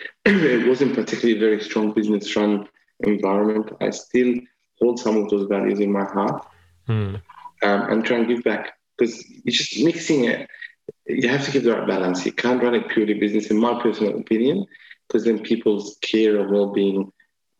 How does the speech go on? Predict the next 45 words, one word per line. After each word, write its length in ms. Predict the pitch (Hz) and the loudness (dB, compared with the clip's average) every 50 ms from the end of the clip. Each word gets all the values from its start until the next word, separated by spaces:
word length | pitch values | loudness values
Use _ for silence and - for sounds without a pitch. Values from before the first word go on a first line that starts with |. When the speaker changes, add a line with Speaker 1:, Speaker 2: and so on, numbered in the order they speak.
| _ - | _ -6
Speaker 1:
becomes 360 | - 104 - - 113 104 101 - - - 95 | -4 -2 0 0 0 0 -2 -4 -2 -2 -2
second, 380 | - - 120 135 175 202 202 - - _ - - | -2 0 -2 0 0 -2 -4 -6 -10 _ -4 -2
and, 200 | 101 104 101 - - | 0 0 0 -2 -2
and 180 | 104 107 - - | -4 -2 0 0
that's 280 | 107 104 - - - | -2 -2 -2 -4 -2
not 120 | 110 101 - | -2 0 0
really 380 | 98 98 95 98 95 95 98 - _ | 0 0 0 0 0 -2 -4 -6 _
the 60 | - 95 | -2 0
right 200 | 95 - - - | 0 0 -2 -2
thing 140 | - 101 98 | -2 -2 -2
to 100 | - 98 | -2 0
do 100 | 104 98 | 0 0
in 140 | 98 98 98 | 0 0 0
our 220 | 101 104 104 98 | 2 2 0 0
space. 360 | - - - 101 101 107 - - | -2 -2 0 0 0 0 0 0
We 80 | 113 | 0
work 180 | 113 110 - - | 0 0 0 -2
with 100 | 98 101 | -2 0
vulnerable 400 | 98 98 98 98 92 92 92 90 - 110 | 0 2 2 2 0 0 -2 -2 0 0
people. 380 | 113 117 160 165 202 190 _ _ _ _ _ _ _ _ _ _ _ - 95 | 0 2 2 0 -2 -2 _ _ _ _ _ _ _ _ _ _ _ -2 0
Um, 280 | 98 101 104 107 107 | 0 2 2 2 0
so 300 | 104 - - 120 120 120 | 0 2 0 0 0 0
keeping 320 | - - 170 170 - 165 147 | 0 0 0 2 2 2 4
the 80 | 135 | 4
right 220 | 127 120 123 - - | 2 2 -2 -2 -2
balance 360 | 104 104 104 117 131 131 135 | 0 0 2 0 0 0 0
and 140 | 127 123 120 | 0 0 2
putting 320 | - 135 131 127 120 117 | 2 2 2 2 0 0
people 260 | 123 120 113 - 113 - | 0 0 2 2 0 0
at 80 | - - | 0 -2
the 100 | 107 107 - _ _ _ _ - - | -2 -4 -4 _ _ _ _ -8 -2
core 200 | - 113 110 104 | 0 2 0 0
front 460 | - - - 110 107 104 101 101 - | -2 -4 -2 0 0 0 0 -2 -4
of 100 | 110 101 107 | -2 0 0
everything 420 | 104 101 101 101 107 104 101 101 | 0 0 0 -2 0 0 0 0
you 100 | 98 95 | -2 -2
do. 220 | - - 117 - - _ - - - - _ - | 0 0 -2 -2 -2 _ -18 -20 -20 -8 _ 0
Let 140 | 226 302 294 | 2 2 2
me 100 | 262 196 | 2 2
tell 240 | - - 160 185 | 2 0 0 0
you, 220 | 175 147 123 - - _ _ - _ _ _ _ _ - | 0 0 -2 -4 -6 _ _ -20 _ _ _ _ _ -2
we 240 | 123 123 156 170 170 - | 2 2 2 2 2 2
grew 220 | 147 160 160 156 139 | 2 2 2 2 2
and 120 | 120 113 | 0 0
succeeded. 760 | 117 - 110 - - - - 123 123 120 107 101 101 101 - | 0 -2 -4 -4 -4 -4 0 2 2 2 2 2 0 -2 -6